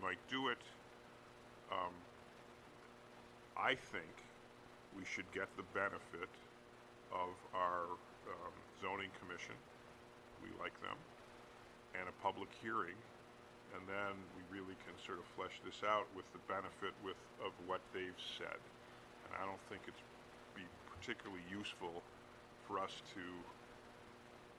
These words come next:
tell them what they're supposed to say. I'd rather hear from them, uh,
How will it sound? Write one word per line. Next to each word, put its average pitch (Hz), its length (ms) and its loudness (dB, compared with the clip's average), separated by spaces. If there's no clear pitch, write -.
tell 104 240 6
them 92 160 -2
what - 160 -2
they're - 240 -4
supposed - 240 -4
to - 160 -8
say. - 80 -6
I'd 50 160 0
rather 95 160 2
hear 127 160 4
from - 280 6
them, 85 120 -6
uh, 87 160 0